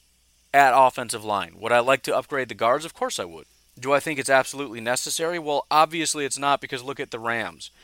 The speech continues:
And that's kind of the thing, as you go through this, you look at it, it just starts to take away all the excuses.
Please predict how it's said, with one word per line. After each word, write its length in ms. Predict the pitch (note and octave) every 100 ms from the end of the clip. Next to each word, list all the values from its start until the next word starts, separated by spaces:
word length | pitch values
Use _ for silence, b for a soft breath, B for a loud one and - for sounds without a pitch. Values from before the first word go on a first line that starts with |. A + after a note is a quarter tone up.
| b -
And 80 |
that's 160 | D3+ F3+
kind 180 | F#3+ F3+
of 120 | D#3+
the 80 | C#3+
thing, 200 | F3+ E3
as 140 | C#3+
you 80 | C3+
go 160 | C3+ B2
through 260 | - G3
this, 200 | D#3 B2+
you 60 | C3+
look 200 | E3 D#3+
at 180 | C3 B2+
it, 120 | B2+ B B B _ -
it 120 | E3
just 200 | - A3+
starts 260 | - F3 -
to 100 | D#3
take 240 | - D#3
away 200 | D3 C#3
all 160 | C3+ B2+
the 120 | A#2+
excuses. 640 | G#2+ - C3 A2+ - -